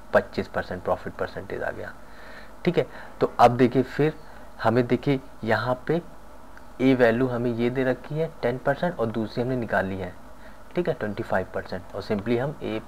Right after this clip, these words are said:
plus B plus A into B divide by hundred से अपने answers पे आ जाएंगे, ठीक है। तो टेन प्लस ट्वेंटी फ़ाइव plus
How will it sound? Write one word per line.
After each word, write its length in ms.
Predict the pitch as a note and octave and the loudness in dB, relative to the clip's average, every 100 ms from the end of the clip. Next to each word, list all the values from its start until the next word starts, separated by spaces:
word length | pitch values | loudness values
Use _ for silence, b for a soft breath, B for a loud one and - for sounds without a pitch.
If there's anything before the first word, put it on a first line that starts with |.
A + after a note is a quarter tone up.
| - | -2
plus 280 | A2+ A#2 - - G2 | -2 -2 -12 -10 -4
B 120 | A2+ D3+ - B B B B B - - | -2 -2 -6 B B B B B -8 0
plus 240 | B2+ C3+ - - | 0 -2 -6 0
A 120 | A#2 B2 | 0 0
into 320 | A#2+ A#2+ C3+ C3+ C3+ | -2 -4 -2 -2 -2
B 120 | F3+ F3 - A#2 | -2 -4 -8 0
divide 300 | G#2+ G#2 A2 | 2 2 2
by 100 | A2 A2 | -2 -2
hundred 440 | G#2 G2+ G#2+ - | -6 -4 -6 -4
से 120 | F3+ G3 - | -6 -6 -10
अपने 240 | - A#2 | -8 -4
answers 340 | G2 F#2+ G2+ | -4 -2 -4
पे 120 | - F#2 | -2 -2
आ 80 | |
जाएंगे, 360 | - E2+ F2 F2+ - - | 0 -4 -10 -12 -12 -8
ठीक 120 | - E3+ | -4 -4
है। 100 | D3 B B B | -4 B B B
तो 80 | G#2+ G2 - - | -8 -8 -10 2
टेन 240 | A#2 A#2+ C#3 - - - | 4 4 2 -8 -10 -2
प्लस 340 | A#2 A#2+ - - | 0 0 -4 -6
ट्वेंटी 360 | A2 G#2 G2 C3 | -4 -2 -2 -2
फ़ाइव 360 | - C3 B2 B2+ - - - - B B - - | 2 2 2 -2 -10 -16 -16 -16 B B -14 0
plus 320 | A#2+ C#3+ - | 4 4 2